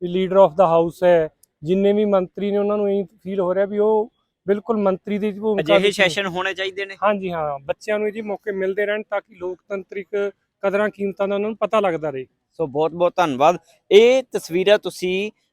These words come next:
Speaker 2: ਦੇਖ ਸਕਦੇ ਹੋ ਕਿ ਪੰਜਾਬ ਵਿਧਾਨ ਸਭਾ ਸ਼੍ਰੀ ਅਨੰਦਪੁਰ ਸਾਹਿਬ, ਜਿੱਥੇ ਕਿ ਅੱਜ ਮੌਕ ਵਿਧਾਨ ਸਭਾ ਲਗਾਈ ਗਈ ਹੈ, ਤੇ ਨਾਲ ਹੀ ਜਿਸ ਤਰ੍ਹਾਂ ਮੰਤਰੀ ਸਾਹਿਬਾਨ, ਮੁੱਖ ਮੰਤਰੀ ਸਾਹਿਬਾਨ, leader of opposition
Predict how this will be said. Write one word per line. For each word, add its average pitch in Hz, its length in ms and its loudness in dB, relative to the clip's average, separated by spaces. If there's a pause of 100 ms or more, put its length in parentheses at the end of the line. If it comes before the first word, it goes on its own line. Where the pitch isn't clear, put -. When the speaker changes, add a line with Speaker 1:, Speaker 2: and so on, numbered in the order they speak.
(100)
Speaker 2:
ਦੇਖ 160 280 2
ਸਕਦੇ 185 340 0
ਹੋ 175 180 -6
ਕਿ 190 260 -6 (260)
ਪੰਜਾਬ 147 500 0
ਵਿਧਾਨ 170 400 -6
ਸਭਾ 139 340 -2
ਸ਼੍ਰੀ 143 400 -2 (100)
ਅਨੰਦਪੁਰ 131 380 -4
ਸਾਹਿਬ, 113 260 -2 (320)
ਜਿੱਥੇ 165 280 -4
ਕਿ 202 240 -2
ਅੱਜ 175 120 -4
ਮੌਕ 175 640 0 (280)
ਵਿਧਾਨ 160 360 2
ਸਭਾ 165 280 -2
ਲਗਾਈ 131 360 -2
ਗਈ 151 280 -6
ਹੈ, 151 60 -2
ਤੇ 180 180 -4
ਨਾਲ 139 320 2
ਹੀ 170 160 -6
ਜਿਸ 160 200 -6
ਤਰ੍ਹਾਂ 175 360 0 (360)
ਮੰਤਰੀ 170 420 0
ਸਾਹਿਬਾਨ, 160 420 -2
ਮੁੱਖ 156 220 -6
ਮੰਤਰੀ 160 320 -6
ਸਾਹਿਬਾਨ, 147 400 -6
leader 143 400 -2
of 147 80 -4
opposition 147 840 -4